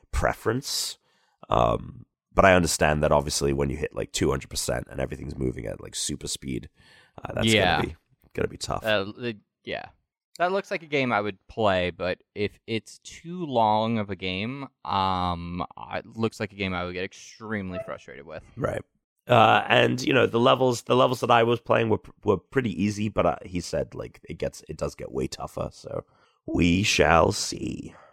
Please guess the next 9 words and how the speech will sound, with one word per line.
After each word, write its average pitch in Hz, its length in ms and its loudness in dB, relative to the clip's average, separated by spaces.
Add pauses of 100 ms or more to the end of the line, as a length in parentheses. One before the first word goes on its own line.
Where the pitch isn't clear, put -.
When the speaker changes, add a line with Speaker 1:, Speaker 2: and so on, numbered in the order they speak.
(480)
Speaker 1:
Um, 107 380 6
so - 180 4
that 143 240 6
was 214 160 4
my 123 120 6
last 110 480 2
thing 107 120 2
on 90 160 2
Friday. 98 720 -2